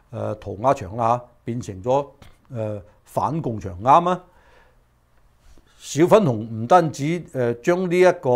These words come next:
噉嘅塗鴉牆變成咗反共牆，而家我睇到咗啦，呢班小粉紅佢哋喺網絡上邊呢，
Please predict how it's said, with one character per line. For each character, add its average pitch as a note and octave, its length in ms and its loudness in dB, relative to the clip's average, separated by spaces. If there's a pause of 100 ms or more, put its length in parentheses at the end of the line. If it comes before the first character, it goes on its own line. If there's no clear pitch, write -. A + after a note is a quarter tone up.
(120)
噉 A#2 200 -4
嘅 C3 100 -2
塗 F#2 180 -12
鴉 B2+ 140 -2
牆 G2 180 -10
變 G#2+ 160 -10
成 G2 100 -12
咗 A2 80 -10
反 A2 300 -6
共 G2+ 180 -10
牆， F2+ 140 -14 (420)
而 A2 120 -10
家 F#3 160 8
我 E3+ 120 4
睇 B2 160 2
到 D#3 100 0
咗 C#3+ 160 2
啦， D#3+ 120 4
呢 F#3 140 -2
班 F#3 140 6
小 C#3+ 220 -4
粉 D#3 220 4
紅 G#2 160 -8
佢 B2+ 120 -4
哋 B2+ 180 0
喺 - 0 -
網 A#2 340 -4
絡 A#2+ 160 -2
上 G#2+ 240 -10
邊 C3+ 100 -4
呢， D3 140 0